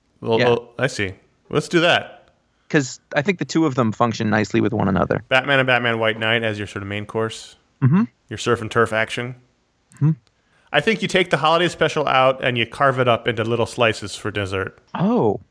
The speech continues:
Speaker 2: See, I was gonna go with a fix for dessert.
Speaker 1: Hmm. Well, we could have two desserts.
Speaker 2: Sure.
Speaker 1: You know, some people like sweet, some people like savory desserts.
Speaker 2: Mm-hmm.
Speaker 1: Yours is more savory.
Speaker 2: I wasn't thinking of it that way, but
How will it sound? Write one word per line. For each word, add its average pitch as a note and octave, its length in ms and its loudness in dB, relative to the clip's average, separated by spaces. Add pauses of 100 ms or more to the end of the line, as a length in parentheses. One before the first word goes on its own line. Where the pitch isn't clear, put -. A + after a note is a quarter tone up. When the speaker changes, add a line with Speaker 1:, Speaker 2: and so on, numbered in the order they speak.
(560)
Speaker 2:
See, D#3 140 0
I D#3 40 2
was D#3+ 120 2
gonna D3+ 160 2
go B2+ 80 2
with A#2 100 2
a G2+ 60 0
fix A#2 240 -2
for G2 100 -2
dessert. F2 380 -2 (920)
Speaker 1:
Hmm. B2 340 -6 (840)
Well, C#3 220 0
we D3+ 80 0
could C#3 140 0
have C3+ 100 2
two - 140 -4
desserts. B2+ 560 -4 (840)
Speaker 2:
Sure. B2 440 2 (320)
Speaker 1:
You A2+ 100 -2
know, G#2 140 0
some C3 140 -4
people A#2 180 -2
like A2 160 0
sweet, B2 320 0
some A#2 160 -2
people A#2 120 0
like A2 100 -2
savory A#2+ 340 0
desserts. F2 500 -8 (320)
Speaker 2:
Mm-hmm. A2+ 180 2 (480)
Speaker 1:
Yours A#2+ 220 2
is A#2 120 -2
more A#2 120 2
savory. G#2 520 -2 (480)
Speaker 2:
I F3 100 2
wasn't D#3 260 2
thinking C#3+ 240 0
of A2 80 0
it G#2 100 -4
that G#2 180 2
way, F#2+ 160 0
but G2 280 0